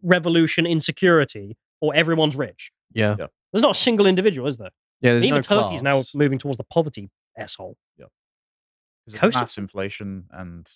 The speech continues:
Speaker 3: alcohol taxes and all that.
Speaker 1: Kosovo, maybe?
Speaker 3: Don't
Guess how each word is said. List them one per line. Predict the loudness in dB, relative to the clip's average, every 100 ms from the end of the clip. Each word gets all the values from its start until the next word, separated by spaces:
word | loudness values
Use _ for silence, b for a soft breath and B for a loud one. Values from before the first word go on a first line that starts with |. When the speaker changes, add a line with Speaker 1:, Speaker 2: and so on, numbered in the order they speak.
| _
Speaker 3:
alcohol | -14 -14 -16
taxes | -18 -18 -18 -20
and | -18
all | -18
that. | -18 -20 _
Speaker 1:
Kosovo, | -20
maybe? | -20 -20 -20 _ _ _ _ _ _ _ -20 -14
Speaker 3:
Don't | -14